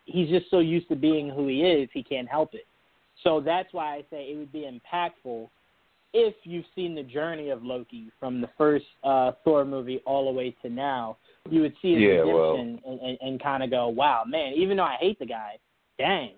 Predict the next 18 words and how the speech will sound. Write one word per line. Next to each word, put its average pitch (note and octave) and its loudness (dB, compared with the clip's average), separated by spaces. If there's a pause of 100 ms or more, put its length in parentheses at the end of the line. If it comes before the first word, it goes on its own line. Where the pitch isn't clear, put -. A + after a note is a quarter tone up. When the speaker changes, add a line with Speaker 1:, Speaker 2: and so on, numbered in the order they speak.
(120)
Speaker 1:
you C#3 -14
know, B2+ -10
he B2+ -6
went D#3+ 0
out D#3 0
like, C#3 -4
like C3 -4
a G#2+ -10
G, D#3+ 0
like, G#2+ -12 (100)
geez." F3+ 0 (140)
<laughs> - -12
I D#3 -2
was D#3 -4
kinda D#3+ -4
sad F#3 2
to C#3 -8 (100)
see. F#3 0